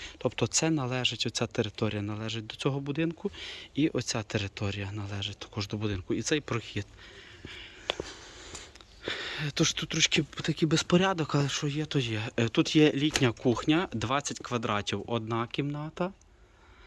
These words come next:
Е, там був санвузол і душова кабіна, і друга велика кімната там є. Е,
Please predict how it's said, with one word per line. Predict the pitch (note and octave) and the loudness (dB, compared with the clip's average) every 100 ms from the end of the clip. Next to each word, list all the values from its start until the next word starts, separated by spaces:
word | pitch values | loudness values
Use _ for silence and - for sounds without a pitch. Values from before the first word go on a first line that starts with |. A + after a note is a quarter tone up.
| - - - - C#3 | -20 -20 -20 -8 -4
Е, | B2+ | 2
там | C#3 C3 | 2 2
був | C3+ C3 | -2 -2
санвузол | - C3+ A#2+ B2 C3 C3+ C3 - - - | 0 0 0 -2 -2 -2 -4 -6 -14 -2
і | A#2+ A#2 A#2 A#2 A#2 A#2+ - - - - B2+ | 0 2 0 -2 -4 -8 -14 -16 -16 -12 -2
душова | B2 - A#2+ | 0 2 0
кабіна, | A#2+ B2+ A2+ A#2+ B2 D3 - - | 0 0 0 -2 -2 -4 -8 2
і | D#3+ D#3+ F3 E3+ - - - | 6 6 6 2 -6 -14 -10
друга | A#2 G#2+ C#3 B2 | -2 0 2 0
велика | A2 A#2 A2+ - | 0 2 2 0
кімната | F#2 G2 F2+ F2 F2 - - | -2 -2 -2 -4 -6 -8 -8
там | G2 F#2+ | -6 -6
є. | F#2+ F2+ - - - - - - - - - - | -6 -6 -10 -20 -20 -20 -18 -16 -14 -16 -16 -8
Е, | A#2 | -6